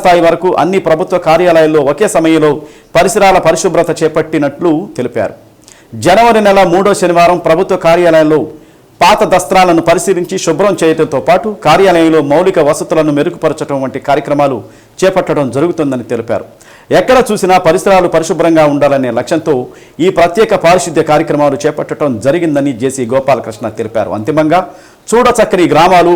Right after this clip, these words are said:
పట్టణాలు, నగరాలుగా తీర్చిదిద్దడమే లక్ష్యమని, దీనికి ప్రజలు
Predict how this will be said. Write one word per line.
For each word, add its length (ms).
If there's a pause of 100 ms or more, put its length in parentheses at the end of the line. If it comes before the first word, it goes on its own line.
పట్టణాలు, 440 (160)
నగరాలుగా 540
తీర్చిదిద్దడమే 680
లక్ష్యమని, 380 (520)
దీనికి 300 (100)
ప్రజలు 320